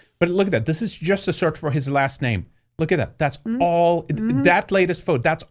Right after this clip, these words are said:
Speaker 1: all it is on
Speaker 2: Riggers.
Speaker 1: Google Images.
Speaker 2: Riggers.
Speaker 1: That's all it is. There is a couple of different ones coming up now, right? But that's, that, that, that's what, that's what happened here, right?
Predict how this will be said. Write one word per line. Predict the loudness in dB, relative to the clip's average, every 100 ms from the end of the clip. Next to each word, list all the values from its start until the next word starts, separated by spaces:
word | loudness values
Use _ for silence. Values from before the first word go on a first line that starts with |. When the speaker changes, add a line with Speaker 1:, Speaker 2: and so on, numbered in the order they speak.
| _
Speaker 1:
all | 4 4 4
it | 2 0
is | -2 -2
on | 0
Speaker 2:
Riggers. | 4 4
Speaker 1:
Google | 4 4
Images. | 2 0 -4 -10 -14
Speaker 2:
Riggers. | -10 -8 -8 -8 -10 -14 -18 _
Speaker 1:
That's | -4 -4 -6
all | 0 2 2
it | -2
is. | -4 2
There | 4 4
is | 0
a |
couple | -4 -4
of | -2 -2
different | -4 -4 -6
ones | -6 -6
coming | -6 -6
up | -8
now, | -10 -8
right? | -6 -4
But | -2 -4 -8 -20 _ _ _ _ _
that's, | 0 0 -4 -10
that, | -2 -2 0
that, | -2 0
that's | -2 -2
what, | -6 -2
that's | -4 -2
what | -4
happened | -6 -6 -10
here, | -6
right? | -6